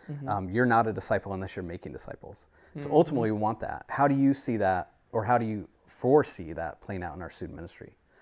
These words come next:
Speaker 2: Students making disciples of other students, or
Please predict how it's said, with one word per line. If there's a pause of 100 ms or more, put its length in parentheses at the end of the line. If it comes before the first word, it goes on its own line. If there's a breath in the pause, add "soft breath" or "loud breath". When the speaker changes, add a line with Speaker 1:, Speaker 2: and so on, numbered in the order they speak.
(140)
Speaker 2:
Students
making
disciples
of
other
students,
or